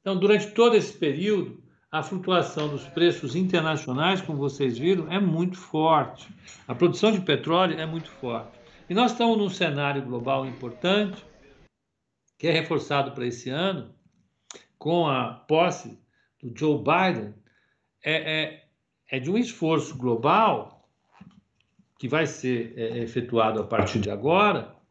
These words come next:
para substituir o petróleo como principal combustível f-, a ser utilizado,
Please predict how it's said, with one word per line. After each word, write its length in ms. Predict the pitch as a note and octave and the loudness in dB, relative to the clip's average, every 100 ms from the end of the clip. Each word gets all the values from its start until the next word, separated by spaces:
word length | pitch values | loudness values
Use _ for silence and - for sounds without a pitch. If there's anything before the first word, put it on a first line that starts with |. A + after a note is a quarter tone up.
| _ _ _ - - _ _ | _ _ _ -20 -20 _ _
para 140 | - F#3 | 0 0
substituir 560 | A3 F#3+ - G3 G3 | 0 -2 -2 -2 2
o 60 | G3 | 2
petróleo 520 | G#3 G#3 F3 F3 F3 | 2 0 2 2 2
como 180 | F3+ F3+ | -2 -4
principal 560 | F#3 F3+ - - E3+ E3+ | -4 -4 -4 0 2 2
combustível 600 | F#3 F3+ - F3 F3 G3+ | -2 -2 -4 -2 -2 -2
f-, 180 | - - _ - - - | -6 -18 _ -20 -20 -14
a 200 | F3 D3 | -10 -10
ser 240 | - - F3+ | -12 2 6
utilizado, 600 | F3+ F#3 D3 C#3+ D3+ | 8 8 6 0 -4